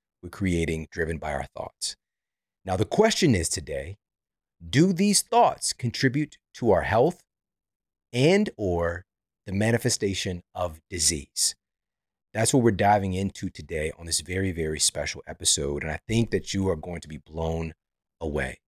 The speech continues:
Now, during this episode, we do talk a little bit about how to modulate stress and become more resilient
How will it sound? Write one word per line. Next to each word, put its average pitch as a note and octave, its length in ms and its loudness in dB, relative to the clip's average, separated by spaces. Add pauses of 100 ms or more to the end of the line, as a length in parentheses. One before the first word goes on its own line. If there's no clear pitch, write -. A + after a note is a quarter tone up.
(600)
Now, F2+ 120 -8
during E3 180 8
this F#3+ 140 2
episode, C3+ 320 4
we A2 80 6
do C3 280 6
talk A#2 300 2
a G2 60 -4
little A2+ 240 4
bit C#3 120 6
about E2+ 460 4
how - 220 2
to G2 80 4
modulate F#2 720 0
stress - 380 -6
and F#2 80 -2
become G2+ 240 -8
more G#2 180 -2
resilient G#2 680 2